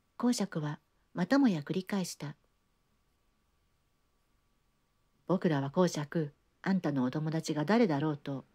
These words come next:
そんなことは平気ですよ。僕らは当然の権利があるんだから。」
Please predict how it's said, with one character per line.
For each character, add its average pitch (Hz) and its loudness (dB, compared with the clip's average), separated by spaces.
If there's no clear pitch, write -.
そ 123 -8
ん 139 -4
な 165 -2
こ 214 0
と 247 4
は 143 0
平 139 -2
気 208 -2
で 208 0
す 143 -6
よ。 135 -6
僕 156 -2
ら 139 0
は 127 -2
当 156 0
然 185 0
の 185 0
権 233 4
利 160 0
が 160 0
あ 208 4
る 190 2
ん 160 -2
だ 143 -4
か 139 -6
ら。」 135 -8